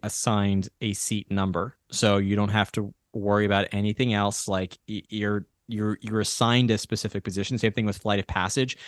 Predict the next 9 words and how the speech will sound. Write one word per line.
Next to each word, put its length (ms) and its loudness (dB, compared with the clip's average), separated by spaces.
You're 240 4
assigned 440 2
a 80 0
specific 600 -4
seat 420 -6
in 120 0
a 80 2
specific 560 -2
row, 360 2